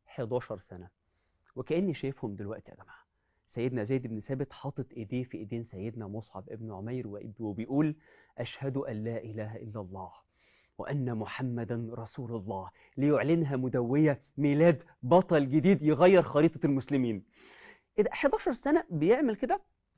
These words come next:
أيوة. طب معلش، هم أولادنا حداشر سنة حاطين إيديهم في إيدين مين؟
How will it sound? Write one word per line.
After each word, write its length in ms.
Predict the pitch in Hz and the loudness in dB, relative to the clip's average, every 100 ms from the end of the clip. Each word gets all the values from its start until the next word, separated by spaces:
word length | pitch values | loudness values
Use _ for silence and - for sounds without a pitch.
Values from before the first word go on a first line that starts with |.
| _ | _
أيوة. 220 | 113 113 147 _ _ _ _ | -2 -2 -6 _ _ _ _
طب 140 | 120 107 | -8 -4
معلش، 360 | 98 127 - | -4 -4 -6
هم 80 | 120 | -6
أولادنا 380 | 110 117 131 123 | -4 -4 -6 -8
حداشر 320 | - 127 117 | -8 -8 -8
سنة 300 | - 123 117 - _ _ | -6 -4 -4 -8 _ _
حاطين 320 | 107 - 143 | -12 -8 -6
إيديهم 360 | - 110 123 117 | -6 -6 -6 -6
في 120 | 117 | -8
إيدين 280 | 107 113 107 | -8 -4 -4
مين؟ 220 | 101 98 | -4 -8